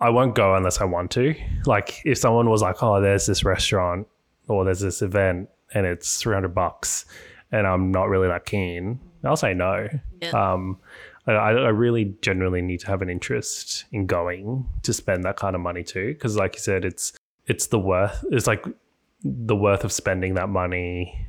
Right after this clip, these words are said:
Speaker 1: um, and the experience.
Speaker 2: But also, like, just thinking of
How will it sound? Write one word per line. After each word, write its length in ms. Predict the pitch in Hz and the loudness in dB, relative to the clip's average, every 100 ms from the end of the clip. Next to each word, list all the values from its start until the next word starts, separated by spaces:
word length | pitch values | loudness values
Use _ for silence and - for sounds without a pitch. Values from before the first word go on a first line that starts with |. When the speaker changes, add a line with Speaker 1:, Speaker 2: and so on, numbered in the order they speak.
| - | -4
Speaker 1:
um, 440 | 117 92 92 104 110 | -2 0 -2 -4 -2
and 160 | 98 | 0
the 60 | 95 | 0
experience. 1120 | 85 - 107 92 90 87 87 107 - - - _ _ _ _ _ | -4 -4 -2 0 0 -2 -6 -8 -6 -6 -8 _ _ _ _ _
Speaker 2:
But 120 | 208 | -2
also, 340 | 175 214 311 311 | 0 -2 -2 0
like, 200 | 220 175 | -2 -2
just 240 | 160 - | -4 -4
thinking 400 | 156 151 - 156 | -4 -6 -4 -4
of 420 | 147 147 - - | -4 -6 -8 -12